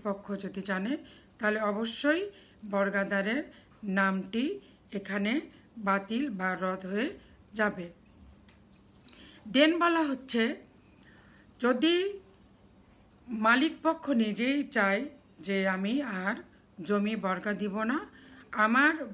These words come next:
ব্যক্তিগত প্রয়োজনে আমি জমিটি ব্যবহার করব, তাহলে কিন্তু এই বর্গা চাষের যে বিধান বা আইন, সেটি রদ হয়ে যাবে।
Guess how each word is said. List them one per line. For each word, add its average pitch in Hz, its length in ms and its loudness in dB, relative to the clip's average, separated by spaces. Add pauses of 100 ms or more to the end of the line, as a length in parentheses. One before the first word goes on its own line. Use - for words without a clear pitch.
(120)
ব্যক্তিগত 226 1040 0 (480)
প্রয়োজনে 226 800 2 (380)
আমি 208 480 -2 (420)
জমিটি 202 560 -2
ব্যবহার 190 520 -6
করব, 226 520 -6 (560)
তাহলে 277 580 4 (480)
কিন্তু 240 580 -2 (300)
এই 202 180 0
বর্গা 196 580 0 (540)
চাষের 196 640 -2 (420)
যে 180 480 -4 (460)
বিধান 226 640 -2 (200)
বা 196 200 -4
আইন, 214 540 -2 (300)
সেটি 262 540 0 (420)
রদ 220 380 2
হয়ে 214 240 2
যাবে। 185 400 -4